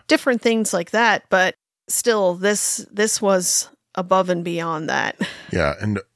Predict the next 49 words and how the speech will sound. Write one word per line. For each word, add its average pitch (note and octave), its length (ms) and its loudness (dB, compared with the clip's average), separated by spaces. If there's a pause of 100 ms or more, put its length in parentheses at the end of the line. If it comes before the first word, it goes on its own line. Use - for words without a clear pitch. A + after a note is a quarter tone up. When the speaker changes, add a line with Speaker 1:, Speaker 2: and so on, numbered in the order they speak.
(120)
Speaker 2:
and D3 120 -2
going G3+ 220 4
back C3+ 180 2
to C3+ 100 -4
what A#2 160 -2
you G#2 60 -6
said G2+ 260 -2
before G2+ 440 0
about F2 240 0
how F#2 140 0
we F#2 160 0
were F#2 140 2
able F#2 220 0
to - 80 -16
pull F2+ 220 0
it D#2 60 0
off, F2 360 0 (360)
a G2 40 0
huge A2 1000 2
reason G#2 440 2
for F2+ 240 -2
that, D#2+ 420 -2
seriously, G#2+ 580 0
is E2+ 160 -6
Kathy. G2 520 -4 (300)
Speaker 1:
Oh, D4+ 100 2
yeah. E3 240 -4
Speaker 2:
I, C3+ 240 0
she D3+ 320 -2
seriously C3 580 0
impressed G#2 440 -2
the F2 80 -4
hell A2+ 260 2
out F#2+ 100 2
of F2+ 80 -4
me, F2+ 100 -4
how F#2 180 -2
she - 200 0
was C3 200 0 (100)
able A2+ 360 0
to A#2 200 -4
stack - 520 0
the F2 100 -4
harmonies, G#2+ 580 -4
to B2+ 100 -4
dole A#2+ 360 2
out A#2 180 2
the G2+ 100 -4
parts G#2+ 640 -2